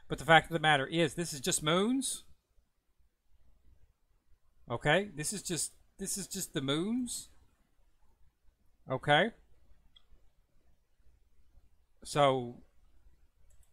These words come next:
what happens, you know, are they gonna, I, I don't know if they got, I assume if you look, if you go look here in the S S pluses, I think they stop at the s-, I,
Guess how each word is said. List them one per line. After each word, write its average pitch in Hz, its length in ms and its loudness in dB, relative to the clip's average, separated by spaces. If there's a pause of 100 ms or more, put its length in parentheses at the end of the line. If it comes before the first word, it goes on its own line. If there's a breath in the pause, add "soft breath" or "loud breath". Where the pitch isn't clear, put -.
(300)
what 151 140 0
happens, 165 560 4
you 151 60 -2
know, 127 160 0
are 143 140 0
they 127 80 4
gonna, 135 180 -2 (580)
I, 143 200 -6
I 165 100 6
don't 208 160 2
know 214 160 2
if - 80 -2
they 156 100 4
got, 143 260 2 (460)
I 175 120 6
assume 196 800 0 (640)
if 139 140 -2
you 160 80 -2
look, 175 280 4
if - 180 -8
you 127 60 -10
go 143 180 6
look 131 280 -4
here 135 100 0
in 127 80 -2
the 123 100 -2
S 117 160 -4
S 123 120 -8
pluses, - 480 -2 (280 soft breath)
I 156 120 6
think 262 260 6
they 185 140 6
stop 147 480 2
at 147 180 0
the 139 60 -8
s-, - 220 -12 (100)
I, 147 120 0